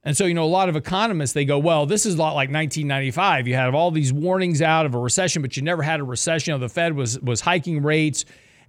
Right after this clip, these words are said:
and you didn't have a recession." And that's true. The Fed did hike rates going into ninety-five. They did cut rates a little bit in ninety-six, ninety-seven,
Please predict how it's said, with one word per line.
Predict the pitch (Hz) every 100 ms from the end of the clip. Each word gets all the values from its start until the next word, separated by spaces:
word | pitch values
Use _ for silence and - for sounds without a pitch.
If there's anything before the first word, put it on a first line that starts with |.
| -
and | 139 135 135
you | 135
didn't | 160 160
have | 147 139
a |
recession." | 127 120 196 220 - 110 - _ _ _ _ _ _ _ _ _ _ _ -
And | 156
that's | 151
true. | - 254 226
The | 127
Fed | - 170 165
did | 143 160 156
hike | 135 156 160
rates | 151 139 160 - -
going | 139 143
into | 143 143
ninety-five. | 135 135 147 131 127
They | 131
did | 151 139
cut | 139 156 160
rates | 143 131
a | 139
little | 131 135 131
bit | 123 127 139
in | 127 120
ninety-six, | 123 127 110 131 120
ninety-seven, | 131 120 110 127 110 120